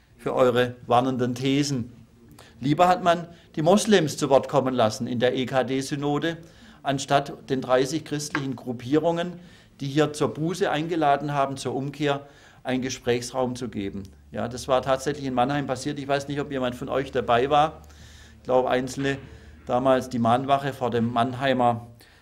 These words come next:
Restaurant Wartburg, wo die E-K-D-Synode tagte und wir durften nicht hinein. Es, äh, keine fünf Minuten Redezeit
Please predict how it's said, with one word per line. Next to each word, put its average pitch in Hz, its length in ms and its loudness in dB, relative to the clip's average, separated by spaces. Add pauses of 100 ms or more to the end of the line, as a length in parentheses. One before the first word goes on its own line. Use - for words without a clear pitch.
(120)
Restaurant 123 460 2
Wartburg, 135 420 2
wo 131 80 2
die 127 180 -2
E-K-D-Synode 135 800 -4
tagte 135 380 -4
und 120 120 -4
wir 127 80 0
durften 147 480 -2
nicht 151 280 -4
hinein. 120 440 0 (500)
Es, 120 300 -8
äh, 135 200 -8
keine 160 280 0
fünf 165 240 -6
Minuten 151 260 -2
Redezeit 143 720 0